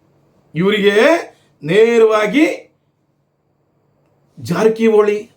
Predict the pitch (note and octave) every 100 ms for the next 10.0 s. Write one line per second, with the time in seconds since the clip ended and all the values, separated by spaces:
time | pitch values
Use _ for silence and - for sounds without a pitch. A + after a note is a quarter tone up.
0 | - D3+ F3 A3+ A#3 G#3+ A3 A3 - G#3
1 | G#3 G#3 G#3 - - _ _ _ D3 D#3
2 | A3 A#3 - G#3+ G#3 G#3+ G3+ - _ _
3 | _ _ _ _ _ D#3 G3 A#3+ B3 A#3
4 | A3 A3 A3 G#3 G3 G3+ - _ _ _
5 | _ - E3+ A3 B3 A3+ A3 G#3+ G#3+ G#3
6 | A3 F#3+ F#3 _ _ _ C4+ D4 C4+ D4
7 | E4+ - F4+ E4 B3+ A#3 A3+ A#3+ A3 C#4
8 | D#4 - _ A#2+ B3 B3 F#3+ E3+ E3+ F#3
9 | C3 A3 D4 A#3+ F3+ D#3 C4 A4+ - -